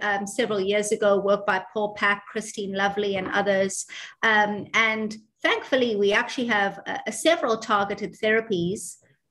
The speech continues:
that are available for this subset. So it constitutes about two to three percent of, um, non-small cell lung cancers. What's a bit unique, and maybe we'll discuss it a bit, is that this,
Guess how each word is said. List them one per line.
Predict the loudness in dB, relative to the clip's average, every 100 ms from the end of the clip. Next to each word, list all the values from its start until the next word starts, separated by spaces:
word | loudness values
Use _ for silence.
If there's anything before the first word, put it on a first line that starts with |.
| _
that | 2
are | 4 4
available | 4 4 4 2 0
for | -2
this | -4 -4 0
subset. | -2 0 -2 -2
So | 0 -2
it | -2
constitutes | -2 -2 -2 -10 -4 -4 -2
about | 0 2 2 0 -6 -18 _ _ _
two | -2
to | 0
three | 2 2
percent | 2 -2 -2 -2 -2 -4 -8 -12 -20 _ 2
of, | 4 4 -2 -4
um, | -2 -2 -2 -4
non-small | -2 0 0 -2 -4
cell | 0 2
lung | 2 0
cancers. | 0 -2 0 0 0 -4 -10 -4
What's | 0 0 -2 -4
a |
bit | 2 2 2
unique, | -2 -4 -4
and | -2
maybe | 0 0
we'll | 0 0
discuss | -2 0 -2 0
it |
a | -2
bit, | 2 2 0 -14 -6 -4
is | 2
that | 2 2
this, | -2